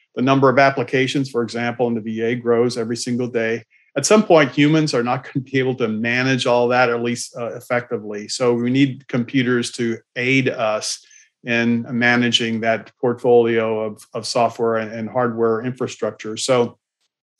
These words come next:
A I, I think, is coming down, uh, uh, artificial intelligence,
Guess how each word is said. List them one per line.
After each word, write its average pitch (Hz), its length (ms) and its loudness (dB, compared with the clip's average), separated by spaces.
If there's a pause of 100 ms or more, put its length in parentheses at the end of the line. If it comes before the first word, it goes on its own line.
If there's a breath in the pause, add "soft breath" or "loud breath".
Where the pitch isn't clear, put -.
(260 loud breath)
A 151 200 6
I, 139 360 6 (380)
I 127 80 0
think, 151 260 4
is 139 140 4
coming 143 300 4
down, 135 360 2
uh, 120 220 -4 (640)
uh, 127 240 -2 (260)
artificial 139 400 4
intelligence, 131 720 2